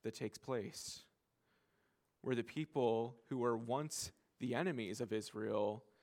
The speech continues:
now are receiving Jesus Christ in great number.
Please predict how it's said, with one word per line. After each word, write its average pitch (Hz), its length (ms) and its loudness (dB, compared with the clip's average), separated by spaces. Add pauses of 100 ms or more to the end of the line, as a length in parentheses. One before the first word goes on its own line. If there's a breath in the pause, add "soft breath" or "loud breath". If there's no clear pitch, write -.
(220 soft breath)
now 147 300 2
are 135 160 2
receiving 135 640 -2
Jesus 139 440 -4
Christ 123 640 0 (300 soft breath)
in 117 200 -4
great 117 500 0
number. 165 440 -2